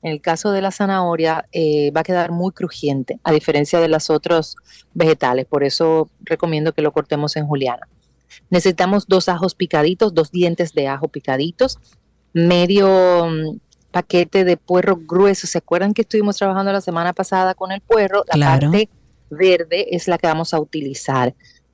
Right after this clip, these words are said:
Speaker 1: Van a ser alrededor como de, de cuatro a cinco,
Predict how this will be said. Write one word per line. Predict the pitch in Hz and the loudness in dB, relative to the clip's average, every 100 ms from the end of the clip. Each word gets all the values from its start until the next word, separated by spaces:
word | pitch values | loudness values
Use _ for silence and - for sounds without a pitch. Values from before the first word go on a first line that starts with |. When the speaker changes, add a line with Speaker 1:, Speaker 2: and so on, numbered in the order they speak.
| _ _ _ _ _ - | _ _ _ _ _ 0
Speaker 1:
Van | 185 | 2
a | 208 | 2
ser | 202 214 | 4 4
alrededor | 208 202 180 180 196 | 4 4 4 6 4
como | 202 190 175 | 2 2 4
de, | 160 151 _ _ _ | 2 0 _ _ _
de | - 170 | -2 0
cuatro | - 180 214 | 2 2 0
a | 208 | 0
cinco, | - 190 196 196 202 196 190 | 0 0 2 2 2 2 0